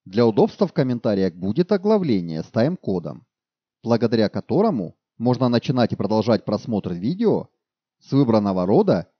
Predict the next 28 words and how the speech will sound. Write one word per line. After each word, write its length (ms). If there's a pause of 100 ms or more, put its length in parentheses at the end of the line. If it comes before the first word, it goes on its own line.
или 240
вида, 460 (320)
если 260
нажать 360
на 120
цифры 360
синего 360
цвета 440
в 40
списке. 600 (840)
Сахилантропы. 1000 (880)
Этот 300
род 300 (400)
представлен 500
только 320
одним 380
видом – 520 (400)
чатский 480
сахилантроп. 840 (760)
Это 220
вымерший 520
вид 200
гоминид 580 (380)
возрастом 640
около 380
семи 300
миллионов 500
лет. 240